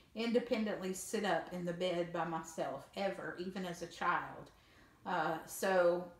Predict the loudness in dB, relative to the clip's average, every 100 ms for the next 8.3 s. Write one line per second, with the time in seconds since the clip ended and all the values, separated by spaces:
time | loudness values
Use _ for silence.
0 | -20 -20 0 4 4 4 -2 -4 -2 0
1 | 0 -4 -4 -4 -4 -6 -4 -4 -2 -2
2 | -2 -2 0 0 -4 -6 -14 -20 -4 2
3 | 4 2 -2 -4 0 0 0 -2 0 2
4 | 4 2 -2 -6 -18 -14 -2 -2 0 -4
5 | -2 -2 -2 -4 -4 -6 -14 -4 -2 -2
6 | -2 -4 -6 -4 -2 -2 -2 -2 -2 -2
7 | -4 -2 -2 -2 -2 -2 -4 -4 -2 -2
8 | -4 -6 -10